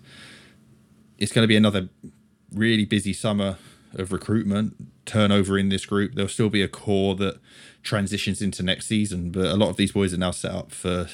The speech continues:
moving towards the next level quite successfully.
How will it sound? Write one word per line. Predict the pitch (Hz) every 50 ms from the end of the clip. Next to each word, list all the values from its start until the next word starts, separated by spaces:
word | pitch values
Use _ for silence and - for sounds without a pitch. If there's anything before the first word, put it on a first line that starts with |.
| - _ _ _ _ _ _ _ _ -
moving | 110 117 123 123 113 117 110 104
towards | - 120 104 101 98 -
the | - 95
next | 90 98 - - -
level | 101 101 95 92 87
quite | - - - 90 80
successfully. | - - - - 107 101 - - - 85 87